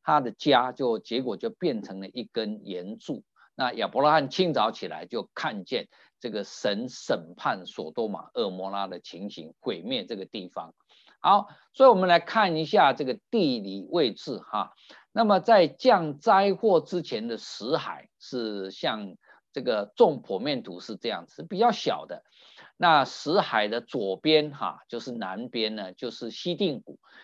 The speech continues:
记得西定谷什么地方呢？就是四王、五王大战的地方啊，前面十四章的经文。那这个地方呢，也就是当时的索多玛、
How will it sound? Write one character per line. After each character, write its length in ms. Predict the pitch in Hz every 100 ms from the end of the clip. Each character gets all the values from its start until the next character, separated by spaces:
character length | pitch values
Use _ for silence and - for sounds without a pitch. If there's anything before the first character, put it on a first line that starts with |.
| _ -
记 160 | 214
得 140 | 156 143
西 220 | 143 196
定 200 | 214 180
谷 140 | 131
什 180 | 120 98
么 80 | 123
地 220 | 160 139
方 260 | 131 131 127
呢？ 220 | 120 113
就 140 | 123
是 160 | 117 120
四 360 | - - 254
王、 320 | 156 107 107 127
五 280 | - 107
王 280 | 92 92 117 -
大 320 | 170 120 98
战 260 | - 139 98
的 120 | 87
地 220 | 117 90
方 280 | 85 87 85
啊， 180 | - 85 -
前 140 | 95
面 160 | 117 113
十 180 | -
四 240 | 95 - 120
章 220 | 101 107
的 80 | 90
经 260 | - 104
文。 140 | 87 - _ _ - - -
那 100 | 196
这 120 | 262
个 100 | 214
地 200 | 208 202
方 180 | 190 185
呢， 240 | 170 156
也 100 | 113
就 180 | 104 143
是 180 | - 123 -
当 320 | 175 185 185
时 260 | - 104
的 220 | 104 117 95
索 360 | - 123 98
多 220 | - 143 143
玛、 200 | 110